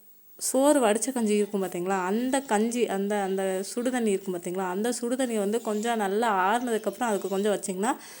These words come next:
அது கொஞ்சம் நல்லா வந்து குடிக்கும்.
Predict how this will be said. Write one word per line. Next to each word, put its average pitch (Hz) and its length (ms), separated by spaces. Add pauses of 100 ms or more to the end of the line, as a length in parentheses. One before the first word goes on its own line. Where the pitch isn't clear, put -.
(260)
அது 240 220
கொஞ்சம் 220 260
நல்லா 180 500
வந்து 190 520 (840)
குடிக்கும். 214 400